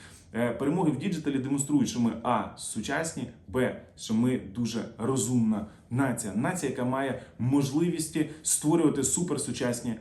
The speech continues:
продукти. Як мені нещодавно сказав один з дипломатів, дуже важливо створити свої глобальні бренди,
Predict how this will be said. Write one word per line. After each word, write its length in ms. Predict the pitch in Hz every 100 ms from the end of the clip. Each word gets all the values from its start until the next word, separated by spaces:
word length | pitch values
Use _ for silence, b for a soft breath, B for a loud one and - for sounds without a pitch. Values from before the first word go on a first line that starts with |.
| - -
продукти. 460 | 147 143 107 104
Як 160 | 127 165
мені 160 | 170
нещодавно 560 | 175 156 151 147 208 160
сказав 360 | - 143 151 139
один 140 | 135
з 60 | 117
дипломатів, 640 | 131 127 139 175 190 160 - - - - - - - - - B B B
дуже 320 | 113 214 180
важливо 420 | 175 151 196 208
створити 600 | - - 165 190 196 180
свої 420 | 147 143 156 165 170
глобальні 540 | 139 147 151 143 139
бренди, 460 | 127 131 113 101